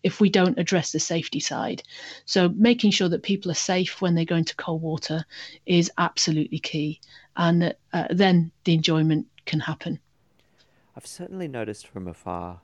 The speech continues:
Speaker 2: that U K wild swimming seems to be called as a really big, seems to be on the increase. So there seems to be a lot of people in the U K and, and Northern Europe doing a lot of open water and outdoor swimming.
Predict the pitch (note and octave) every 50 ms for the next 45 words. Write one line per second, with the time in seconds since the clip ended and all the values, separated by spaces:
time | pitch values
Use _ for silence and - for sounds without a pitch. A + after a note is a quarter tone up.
0 | _ - - - _ _ G2+ G#2+ G#2+ - - - F#2+ F2+ F2 F2 F2 E2+ F2+ -
1 | _ - F#2 F#2 E2+ F2 F2+ F2+ F2+ F#2 F#2 F2+ - - - E2 D#2+ D#2+ D#2 E2
2 | E2+ - - F2+ F2+ E2 - _ F#2+ F2 - - F2+ F2+ F2+ F2+ E2 F2+ F2 F2
3 | G2 G2 G2+ G2 F#2+ F2+ E2+ - _ _ F2 F2+ F2 F2 E2+ - - _ _ _
4 | _ _ _ _ _ _ _ - - D#3 D#3 - - G#2 F#2+ F2 E2 D#2 _ _
5 | _ _ _ _ - G#2 G2 F2+ E2 F2+ A2 A#2+ - - - C#2+ D2+ - - -
6 | - - F2+ F#2 G2 - C3 C#3+ - - G2+ F2 E2+ E2+ F2 F2+ F#2 F#2+ F#2 F2+
7 | E2+ _ - F#2+ F#2 - - E2 E2 E2 E2 _ _ _ - F2+ F#2 F#2+ F#2 F2+
8 | E2+ F2 E2+ - _ - E2+ E2+ E2 E2+ E2 E2 D#2+ - - - F2+ F2 F2+ F2+
9 | F#2 E2+ E2+ E2+ E2+ F2 F2 F2 F2 - _ _ _ G2 G#2+ A2+ G2+ F#2 E2+ F2
10 | F#2+ G2+ - B2+ - - F2+ E2+ - - E2+ E2 E2 E2+ E2 E2+ F2 E2+ D#2+ D#2
11 | - _ _ _ _ _ _ - - F2 - - - E2+ E2 - - - F#2 F#2
12 | F2+ -